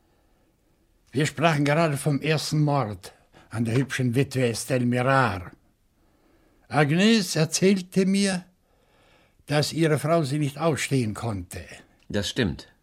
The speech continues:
Speaker 1: Haben Sie Estelle den Hof gemacht?
Speaker 2: Oh nein!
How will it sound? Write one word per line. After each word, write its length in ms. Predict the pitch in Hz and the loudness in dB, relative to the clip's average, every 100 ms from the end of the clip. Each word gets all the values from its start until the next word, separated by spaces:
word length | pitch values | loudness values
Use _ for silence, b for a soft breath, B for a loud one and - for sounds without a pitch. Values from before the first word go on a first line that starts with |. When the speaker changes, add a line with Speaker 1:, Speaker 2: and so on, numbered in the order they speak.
| _ _ _ _ _ _ _ _ _ _ _ _ B B | _ _ _ _ _ _ _ _ _ _ _ _ B B
Speaker 1:
Haben 400 | 135 180 190 170 | 0 2 4 2
Sie 260 | 135 170 160 | 0 -2 -2
Estelle 420 | 165 - 170 165 | -4 -6 -6 -4
den 200 | 165 151 | -2 -2
Hof 420 | 147 185 156 - | -2 -2 -4 -8
gemacht? 440 | 117 95 90 - - - | -10 -8 -8 -12 -14 -12
Speaker 2:
Oh 200 | - 123 123 | -6 -2 0
nein! 540 | 131 135 120 110 98 | 4 4 4 2 -2